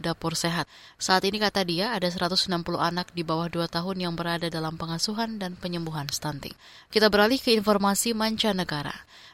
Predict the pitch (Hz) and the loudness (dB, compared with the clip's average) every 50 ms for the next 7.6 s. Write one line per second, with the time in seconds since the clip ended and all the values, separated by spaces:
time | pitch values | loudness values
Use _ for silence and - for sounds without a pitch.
0 | _ - - 269 262 269 254 254 240 233 226 226 226 240 240 240 226 - 220 - | _ 4 4 6 6 6 6 6 6 6 6 6 6 4 4 4 6 4 4 6
1 | - 240 226 226 220 - 214 196 175 190 185 185 185 185 180 185 185 180 180 - | 6 4 4 2 2 2 2 4 4 4 4 4 4 2 2 2 2 0 0 0
2 | 180 - - 165 165 160 160 160 170 156 - 156 - 180 175 170 190 180 185 185 | 0 2 2 2 2 4 2 2 2 2 0 0 2 2 2 4 4 4 4 4
3 | 180 175 175 - 170 165 170 170 - 185 180 165 156 165 160 - 165 175 170 - | 2 2 0 -2 -2 0 0 0 0 0 -2 0 0 0 0 2 0 -2 0 -2
4 | 175 170 165 175 170 175 175 - - 180 175 - 247 233 226 - 220 202 - - | -4 -2 -2 -2 -2 -2 -2 -2 -2 -4 -2 -2 -4 -6 -4 -4 -4 -4 -2 -2
5 | 202 190 190 185 - 185 180 165 165 165 165 165 - 170 170 175 180 180 180 - | 0 0 0 0 0 -4 -4 0 0 0 0 0 0 0 2 2 0 2 0 0
6 | - - 175 170 160 151 160 - - - 165 - - 156 - 165 156 151 - 170 | 0 0 0 0 0 0 0 -2 -2 -2 -4 -4 -4 -4 -2 -4 -4 -2 -2 -2
7 | 160 170 160 160 165 165 165 165 156 - 208 240 | -2 -2 -2 -2 -2 -2 -2 -2 -2 -2 -2 -2